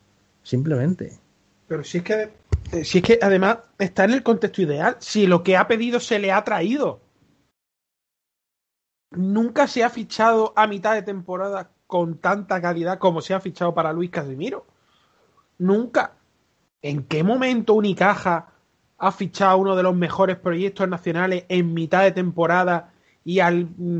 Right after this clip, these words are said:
Speaker 2: en ese momento M V P del año a mitad de temporada? ¿Os imagináis por un segundo que en aquella temporada desastrosa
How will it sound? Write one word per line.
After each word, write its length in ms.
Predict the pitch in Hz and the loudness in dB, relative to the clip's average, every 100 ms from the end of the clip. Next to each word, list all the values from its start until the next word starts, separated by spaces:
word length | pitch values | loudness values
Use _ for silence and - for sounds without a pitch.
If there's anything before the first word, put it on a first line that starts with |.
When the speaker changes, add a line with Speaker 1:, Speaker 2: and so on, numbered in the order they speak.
| 175 | -4
Speaker 2:
en 180 | 180 180 | -2 0
ese 220 | 190 185 | 0 0
momento 460 | 214 185 196 190 190 | 0 2 0 2 2
M 140 | 185 190 | 4 4
V 160 | 180 | 4
P 160 | 160 190 | 4 4
del 180 | 180 175 | 4 2
año 380 | 190 185 185 - _ | 2 0 -4 -6 _
a 160 | 180 185 | 0 0
mitad 280 | 196 185 | 0 0
de 120 | 180 180 | 0 -2
temporada? 640 | 180 175 196 120 113 - _ _ _ _ _ _ _ _ _ _ _ _ _ _ _ _ _ | -4 -2 -4 -4 -8 -16 _ _ _ _ _ _ _ _ _ _ _ _ _ _ _ _ _
¿Os 180 | - 180 | 0 0
imagináis 540 | 185 165 - 165 165 180 | 2 -2 -2 -2 -2 -2
por 200 | 285 277 | -2 0
un 160 | 269 | -2
segundo 840 | 247 - 190 180 214 190 175 165 - _ _ _ _ _ _ _ | -4 -2 0 0 0 2 2 2 -8 _ _ _ _ _ _ _
que 140 | - 196 | 0 2
en 80 | |
aquella 320 | 190 170 196 208 | 2 4 4 4
temporada 640 | 202 180 147 170 185 196 | 2 0 2 2 4 4
desastrosa 1120 | 190 180 180 - _ - 185 190 190 175 165 | 2 0 -4 -8 _ 0 2 2 2 -2 -2